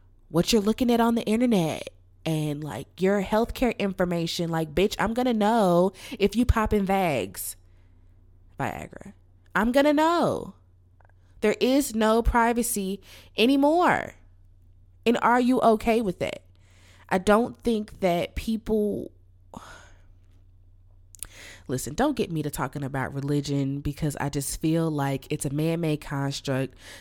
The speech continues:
built for control. Uh, eh.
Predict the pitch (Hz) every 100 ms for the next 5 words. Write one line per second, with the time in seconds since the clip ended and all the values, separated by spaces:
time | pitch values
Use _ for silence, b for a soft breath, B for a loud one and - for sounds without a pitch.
0 | B 156 185 - 185 180 175 - 147 131
1 | 131 131 143 B B B - 113 104 -
2 | - - - - - - - - - -
3 | - - - 147 190 208 190 185 180